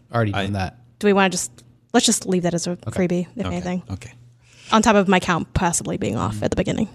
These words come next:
Speaker 2: <clears throat> Um,
Speaker 3: Yeah, I do not know if I played this particular one, but I did play this series. And I played it at the time, and I didn't play that many <laughs> games when I was a kid. I only had a few cartridges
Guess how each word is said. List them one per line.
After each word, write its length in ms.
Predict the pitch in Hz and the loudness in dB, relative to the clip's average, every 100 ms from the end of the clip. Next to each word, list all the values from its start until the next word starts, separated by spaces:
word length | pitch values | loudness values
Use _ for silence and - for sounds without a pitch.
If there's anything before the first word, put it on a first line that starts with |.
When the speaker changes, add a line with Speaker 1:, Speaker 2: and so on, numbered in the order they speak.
| - | 0
Speaker 2:
<clears throat> 40 | 208 135 - - - - _ _ _ _ _ _ _ _ _ _ _ _ | 4 2 0 -10 -20 -20 _ _ _ _ _ _ _ _ _ _ _ _
Um, 280 | 104 95 196 | -2 0 2
Speaker 3:
Yeah, 140 | 185 | 2
I 120 | - 233 | 4 4
do 100 | 262 | 4
not 160 | 254 | 4
know 140 | 240 233 | 4 4
if 80 | |
I 80 | 220 | 2
played 200 | - 214 | 2 4
this 120 | 202 - | 4 2
particular 480 | 202 202 190 185 | 0 0 2 2
one, 340 | 170 165 165 160 | 2 0 -2 -2
but 80 | 185 | 0
I 120 | 170 | 0
did 300 | 165 202 202 | 2 2 0
play 180 | - 202 | 0 0
this 140 | 180 170 | 0 -4
series. 560 | - - - - - - _ _ _ _ _ _ _ _ _ _ _ _ _ _ _ _ _ _ _ _ _ _ _ _ _ - - - - - | -6 -8 -8 -6 -8 -10 _ _ _ _ _ _ _ _ _ _ _ _ _ _ _ _ _ _ _ _ _ _ _ _ _ 0 0 0 -6 -4
And 100 | 190 | -2
I 20 | |
played 180 | 185 214 | 2 4
it 40 | 214 | 4
at 80 | |
the 60 | 202 | 0
time, 360 | - 185 - 156 | -4 -4 -4 -4
and 100 | 175 | -2
I 40 | |
didn't 140 | 185 | 2
play 140 | 262 302 | 4 4
that 100 | 262 | 4
many 180 | 254 233 | 4 2
<laughs> 100 | - | 2
games 300 | 214 220 - | 2 2 0
when 100 | 220 | 2
I 60 | 233 | 2
was 160 | 233 | 2
a 40 | 220 | -2
kid. 280 | - 185 | -2 -2
I 80 | 165 | 0
only 140 | 175 175 | 0 0
had 100 | 170 | -2
a 40 | |
few 120 | - | -4
cartridges 580 | 185 165 175 - - | -8 -10 -8 -8 -8